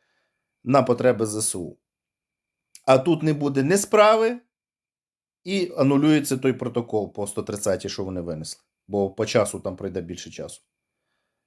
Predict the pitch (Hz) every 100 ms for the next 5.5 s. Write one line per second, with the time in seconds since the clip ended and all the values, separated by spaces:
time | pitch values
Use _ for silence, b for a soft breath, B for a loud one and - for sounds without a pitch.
0 | _ _ _ _ _ _ _ - 113 -
1 | 92 98 92 92 95 90 90 98 95 98
2 | 92 87 92 92 - 170 135 113 107 -
3 | 101 90 - - - b b b b b
4 | - - 139 196 196 - 117 101 80 -
5 | - 113 92 73